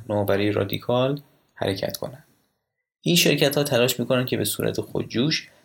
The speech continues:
از منحنی نوآوری‌های پیوسته بهره ببرن. اضافه بر اون، این سازمان‌ها تلاش می‌کنن که با استفاده از فناوری‌های جدید یا همگرایی و ترکیب فناوری‌های موجود،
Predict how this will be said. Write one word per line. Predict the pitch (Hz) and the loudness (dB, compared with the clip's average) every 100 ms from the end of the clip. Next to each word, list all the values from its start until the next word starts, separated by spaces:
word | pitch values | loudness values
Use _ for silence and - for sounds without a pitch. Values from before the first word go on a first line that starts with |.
| _ | _
از | 117 110 113 | -4 -4 -2
منحنی | 104 107 110 107 107 107 | 0 0 -2 -4 -4 0
نوآوری‌های | 104 104 104 104 104 123 139 | 0 2 2 0 0 0 0
پیوسته | - 110 104 - 139 123 - _ _ _ | 0 2 2 2 2 2 -2 _ _ _
بهره | 107 101 101 98 | -2 0 2 2
ببرن. | 98 - - _ _ _ | 0 -4 -10 _ _ _
اضافه | 127 135 139 | 0 0 2
بر | 143 | 2
اون، | 131 135 | 2 -2
این | 131 131 | -2 -2
سازمان‌ها | - 117 113 113 123 | 0 0 0 0 -2
تلاش | - 113 120 123 | -2 0 0 0
می‌کنن | 113 107 101 98 | -2 0 0 -2
که | 98 - - _ _ _ _ _ - | -4 -8 -8 _ _ _ _ _ 0
با | 110 | 2
استفاده | 113 113 117 131 | 2 2 4 4
از | 127 | 2
فناوری‌های | - 107 104 101 107 135 | 0 0 2 0 2 0
جدید | 131 104 101 101 _ _ _ - | 0 0 -2 -8 _ _ _ 0
یا | 113 117 | 2 2
همگرایی | 113 110 107 104 107 139 | 0 -2 0 2 2 2
و | 131 | 0
ترکیب | - - 104 - 135 | 0 0 -2 0 0
فناوری‌های | 139 123 110 107 101 113 135 | 2 0 0 2 2 2 2
موجود، | 123 101 98 127 170 | 2 0 0 0 0